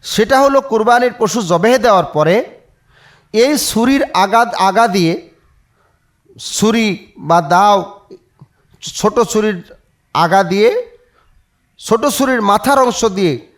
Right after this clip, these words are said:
ভিতরে এরকমভাবে আঘাত করতে থাকে, এটা ঠিক নয়। যদি এই চারটি জিনিস হলকম, খাদ্যনালী, শ্বাসনালী এবং কোরবানির পশুর দুই পাশের দুটো রগ এটা কেটে যায়, তাহলে তো কুরবানি হয়ে যাচ্ছে।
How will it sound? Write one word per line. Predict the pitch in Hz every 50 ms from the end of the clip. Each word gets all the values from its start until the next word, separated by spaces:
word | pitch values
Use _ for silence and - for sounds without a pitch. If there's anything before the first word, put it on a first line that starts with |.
| _ _ _ _ _ _ _ _ 143
ভিতরে | 127 117 156 208 - - 269 247 240 233 208 - - - - - _ _ _ _ _ - - _ _ _ _ _ -
এরকমভাবে | - 180 202 160 196 208 202 202 196 190 185
আঘাত | 175 185 190 262 277 - -
করতে | 240 240 240 - 214
থাকে, | 175 165 165 - - 117 107 - _ _ _ _ _ _ _ _ _ _ _ _ _ _ _ _
এটা | - 160 - 190 170
ঠিক | - - - - 143 - -
নয়। | 107 110 90 - - - - _ _ _ _ _ _ _ _ - - - - - 151
যদি | 139 160 208 196 254 269
এই | 269 277
চারটি | 269 - 247 226 226 226 - 233
জিনিস | 196 208 208 220 247 247 - - - - _ _ - - -
হলকম, | 170 190 196 180 190 214 233 247 285 349 - - - _ _ _ _ _ _ _ _ _ _ _ _ _ _ _ _ _ _ _ _ _ _ _ -
খাদ্যনালী, | - 165 196 180 175 190 233 220 214 202 208 220 240 349 349 -
শ্বাসনালী | - - - - 202 214 208 - - - 208 196 208 226
এবং | 254 - - 185 175 175 196 214 233 220 -
কোরবানির | 196 175 175 180 180 175 170
পশুর | 175 165 214
দুই | 185 165 175 175
পাশের | 165 180 165 175
দুটো | 175 160 170 165 156 143 143
রগ | 143 143 147 135 131
এটা | 139 139 185
কেটে | 175 - - 247 240 254 220
যায়, | 165 160 143 131 117 90 - - _ _ _ _ - _ _ _
তাহলে | - 240 269 302
তো | 302 302 294
কুরবানি | - 254 269 277 262 269 262 254 254
হয়ে | 233 226 226 214
যাচ্ছে। | 175 175 147 - - - 135 98